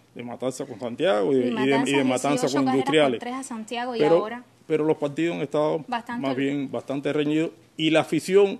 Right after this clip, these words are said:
Speaker 1: ha apoyado mucho la segunda fase de la Serie Nacional, que eso es
Speaker 2: Es un, un
Speaker 1: significativo.
Speaker 2: importante indicador para, digamos, el rescate de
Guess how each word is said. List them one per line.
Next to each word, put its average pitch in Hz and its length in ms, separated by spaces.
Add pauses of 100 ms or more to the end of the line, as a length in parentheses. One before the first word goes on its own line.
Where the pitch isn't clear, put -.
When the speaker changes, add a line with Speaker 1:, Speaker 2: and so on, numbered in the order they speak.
Speaker 1:
ha 147 80
apoyado 151 480
mucho 135 480 (540)
la - 160
segunda 139 380
fase 143 240
de 123 80
la 113 80
Serie 117 220
Nacional, - 260 (240)
que 127 80
eso 127 320
es 127 380 (240)
Speaker 2:
Es 240 120
un, 285 100
un 269 200
Speaker 1:
significativo. 254 540
Speaker 2:
importante 247 300
indicador 220 560
para, 208 280
digamos, 208 380
el 220 60
rescate 214 520
de 202 320